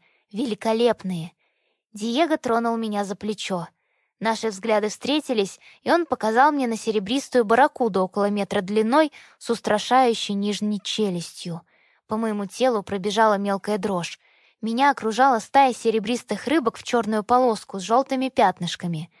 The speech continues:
Спеша за едой, которой их приманивали инструкторы, рыбки порхали и развивались.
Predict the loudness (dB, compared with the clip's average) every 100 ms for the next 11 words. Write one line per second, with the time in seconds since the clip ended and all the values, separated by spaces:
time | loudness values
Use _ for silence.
0 | _ _ _ _ -12 -6 -4 0 0 0
1 | 0 4 4 2 -6 -20 -2 2 4 2
2 | 0 -6 -2 2 2 0 -2 -4 -6 0
3 | 0 2 0 0 -4 _ _ _ -4 -4
4 | -4 -6 -4 -4 0 0 0 -2 -4 -6
5 | -6 -2 -2 -2 -8 -14